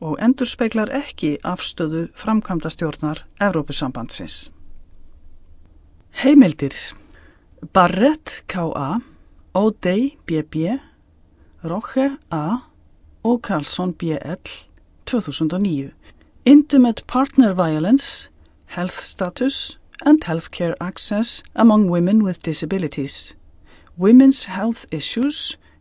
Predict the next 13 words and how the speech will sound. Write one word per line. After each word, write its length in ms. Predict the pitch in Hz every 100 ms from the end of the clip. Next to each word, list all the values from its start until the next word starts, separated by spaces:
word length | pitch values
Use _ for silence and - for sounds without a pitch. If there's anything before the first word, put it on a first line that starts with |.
| -
nítján, 540 | 156 - 185 233 302 - - - - _ - -
blaðsíða 320 | 233 - 214
níutíu 240 | 196 -
og 60 | 165
fjögur 300 | - 135 160 - -
til 140 | - 190
hundrað. 480 | 165 - 127 - - _ _ _ _ _ _ _ - - - - - - - - - _ - _ - -
Brownridge 720 | 202 240 311 294 - - - -
D 160 | 190 170
A, 320 | 214 214 135 - _ _ _ - _ -
Ristock 800 | 160 170 - - 269 - - - -
J 120 | 175 156 247 - - - _ _ _ _ -
og 160 | 160